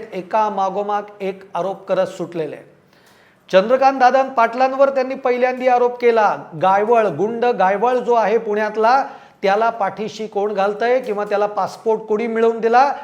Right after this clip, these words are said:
तर तो चंद्रकांत दादा पाटील. त्यांनी थेट चंद्रकांत दादा पाटील यांचं नाव नाही घेतलं, पण चंद्रकांत दादा पाटलांचा जो काही एक कार्यकर्ता आहे त्याचं नावसुद्धा आडनाव पाटीलच आहे, बहुतेक नाव सचिन पाटील, तो चंद्रकांत दादा पाटलांचा कार्यकर्ता आहे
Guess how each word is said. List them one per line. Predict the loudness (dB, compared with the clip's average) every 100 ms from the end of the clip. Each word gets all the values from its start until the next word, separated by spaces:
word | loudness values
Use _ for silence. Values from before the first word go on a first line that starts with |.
| -12 -2
तर | -2 -2
तो | -8
चंद्रकांत | -6 -8 -6 -4 -4
दादा | -2 -4 -4
पाटील. | -4 -6 -4 -6 -6 -6
त्यांनी | -6 -6
थेट | -6 -2 -2 -2
चंद्रकांत | -6 -4 -4 -2
दादा | 0 -2
पाटील | -2 -4 -4 -4
यांचं | -4 -2 -2
नाव | 0 -2
नाही | -2
घेतलं, | -2 -2 0 -2 -2 -10 -16 -6
पण | -6
चंद्रकांत | -4 -6 -2 -2 -2 -2
दादा | -2 0 -2
पाटलांचा | -2 -6 -2 -4 -4 -4 -2
जो | -2 -2 -2
काही | -2 -2
एक | -2 -2
कार्यकर्ता | -2 -2 -2 -4 -2
आहे | 0 0
त्याचं | -2 -6 -4 -4
नावसुद्धा | -2 -4 -6 -4 -2
आडनाव | -2 -6 -4 -6
पाटीलच | 0 -2 0 -2 -2 -2
आहे, | -6 -6 -16 -12 2
बहुतेक | 4 4 0 0
नाव | 0 2 0
सचिन | -6 -8 -6 -6
पाटील, | -2 -2 -2 -6 -8 -20 _ _ _ _ _
तो | 2 4
चंद्रकांत | 2 -4 -4 -2 -2
दादा | -2 -2 -2
पाटलांचा | -4 -6 -2 -2 -2 -2 -2
कार्यकर्ता | -2 -2 0 -2 -2 0
आहे | 0 0 -6